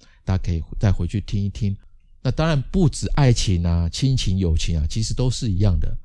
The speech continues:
如果没有情感链接的这种感受的话，关系一定不会长久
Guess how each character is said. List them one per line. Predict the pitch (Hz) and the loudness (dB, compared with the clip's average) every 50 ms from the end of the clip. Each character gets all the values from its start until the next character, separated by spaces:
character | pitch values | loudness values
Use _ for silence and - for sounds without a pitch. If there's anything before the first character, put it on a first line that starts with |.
| - _ - | -10 _ -6
如 | 143 147 | -4 -2
果 | 151 110 | 0 0
没 | 107 131 | 2 2
有 | 135 104 | 2 2
情 | 95 - - 127 127 | 0 0 -2 -2 0
感 | 113 104 85 82 92 | 0 0 0 2 4
链 | 135 147 131 107 92 | 4 4 4 2 0
接 | - - 82 82 | -2 -2 -2 -2
的 | 78 85 82 78 - - - _ _ | 0 0 -2 -2 -4 -8 -16 _ _
这 | - 110 | -8 -6
种 | 95 90 92 - | -4 -4 -6 -4
感 | - 87 82 - | -2 -2 0 0
受 | - - 117 104 90 | 0 0 0 0 -2
的 | 85 | -2
话， | 85 - 98 87 80 80 - _ _ _ _ _ _ | -2 -2 -2 -2 -2 -4 -8 _ _ _ _ _ _
关 | - 123 123 127 | -4 -2 0 0
系 | 117 - 135 | 0 -2 -4
一 | 101 98 | -4 -2
定 | 95 - 127 113 | -2 0 0 -2
不 | - 92 | -2 -2
会 | 82 104 98 | -2 -2 -2
长 | 95 - - 80 82 85 | 0 0 0 0 0 0
久 | - - | -2 -4